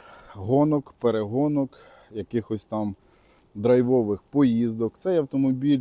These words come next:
для помірної, адекватної, спокійної їзди. Цей автомобіль, який привезе вас в точ-, з точки А в точку Б. Якщо за ним належно доглядати, як це робили попередній власник,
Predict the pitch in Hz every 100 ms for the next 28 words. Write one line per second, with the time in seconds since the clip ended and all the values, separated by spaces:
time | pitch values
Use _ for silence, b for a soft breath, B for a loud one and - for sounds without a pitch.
0 | 110 104 113 104 - 165 147 135 123 117
1 | 107 - 95 98 - 120 117 104 95 -
2 | - 127 - 135 123 113 104 98 b b
3 | b _ _ - 117 143 107 90 87 -
4 | _ _ _ _ - 156 120 127 131 120
5 | 143 180 180 _ - 110 233 110 113 113
6 | 107 110 95 90 - _ _ 117 104 _
7 | _ _ _ - 117 - 101 - 143 156
8 | _ _ - 117 117 - 110 104 _ 98
9 | 87 101 80 _ b b - 139 135 131
10 | 113 110 104 92 107 104 90 92 92 135
11 | 160 180 185 180 170 - 165 160 151 156
12 | 151 143 139 143 143 135 135 127 131 127
13 | - 117